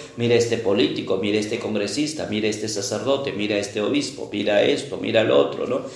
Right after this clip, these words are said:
Y nos consideramos más. Cuidado, quizás sí, tú estás viviendo hasta el día de hoy, por la gracia de Dios, mejor que esa persona.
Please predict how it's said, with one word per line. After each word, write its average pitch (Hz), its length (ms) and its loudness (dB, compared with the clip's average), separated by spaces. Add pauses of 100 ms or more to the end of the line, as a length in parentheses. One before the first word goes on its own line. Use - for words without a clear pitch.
(160)
Y 123 80 -4
nos 120 180 4
consideramos 127 680 6
más. 170 440 -6 (120)
Cuidado, - 600 4 (240)
quizás 165 440 2
sí, 226 380 -4 (680)
tú 120 80 2
estás 123 260 4
viviendo 147 420 8
hasta - 220 2
el 107 100 -2
día 147 160 4
de 139 140 2
hoy, 202 260 0 (460)
por 98 200 4
la 92 160 2
gracia 151 380 6
de 139 140 2
Dios, 151 300 0 (200)
mejor 120 480 2
que 117 80 0
esa 110 240 0
persona. - 640 -4